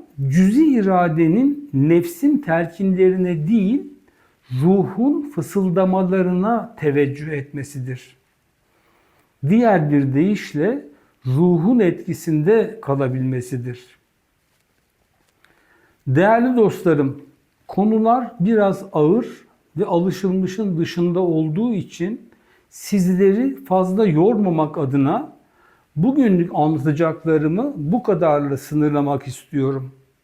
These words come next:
Önümüzdeki günlerde bu açıklamalarımı baz alarak çok daha sıra dışı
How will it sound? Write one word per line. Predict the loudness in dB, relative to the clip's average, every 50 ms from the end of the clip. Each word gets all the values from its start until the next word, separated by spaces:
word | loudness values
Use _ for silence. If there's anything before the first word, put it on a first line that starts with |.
| _ _ _ _ _ _ _ _ _ -20 -20 -20 _ _ _ -4
Önümüzdeki | 0 2 2 4 4 4 2 2 0 -2 -2 -2 0 0 2
günlerde | 2 2 2 2 2 2 2 0 0 -2 -2 -4 -4 -4 -4 -6
bu | -6 -4 -4 -4 -4 -4
açıklamalarımı | -6 -4 -6 -6 -6 -4 -2 -2 -2 0 -2 -2 0 0 0 2 2 0 0 0 -2 -4 -4 -6 -8 -8 -4 -2
baz | -2 -2 0 0
alarak | -2 0 0 0 0 0 -2 -4 -6 -12 -20 _ _ _ _ _ _ _ _ _
çok | -6 -4 -2 -2 -4 -6 -8 -4
daha | -2 -2 -2 -2
sıra | -6 -6 -6 -2 0 0 0 0 0
dışı | -2 -4 -4 -4 -4 -2 -4 -4